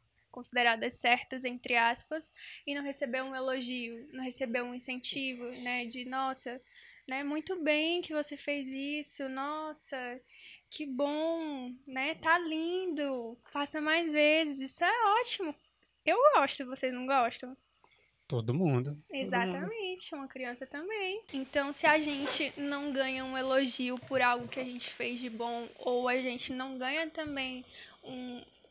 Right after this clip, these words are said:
Speaker 1: uma atenção ali, uma chamadinha de atenção, né?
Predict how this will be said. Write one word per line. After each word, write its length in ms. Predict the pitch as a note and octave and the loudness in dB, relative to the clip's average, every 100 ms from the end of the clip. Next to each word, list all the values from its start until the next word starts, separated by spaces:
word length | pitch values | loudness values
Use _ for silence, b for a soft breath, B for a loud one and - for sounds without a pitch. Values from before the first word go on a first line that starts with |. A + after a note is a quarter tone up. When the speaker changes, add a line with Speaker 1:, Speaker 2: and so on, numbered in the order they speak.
| _ | _
Speaker 1:
uma 300 | C4 B3+ B3+ | -2 6 6
atenção 640 | B3+ C4 C4 - C#4+ D4+ D4 | 4 -4 -4 -2 0 0 0
ali, 220 | C#4 B3+ | -2 -2
uma 120 | B3 | -4
chamadinha 540 | B3+ C4+ C4 B3+ B3+ | -4 -2 -2 -2 -2
de 60 | B3+ | -2
atenção, 640 | B3+ C4 B3+ - C4 A#3+ | -2 -4 -10 -6 -6 -6
né? 300 | C4 B3+ D#4 | -4 -2 -2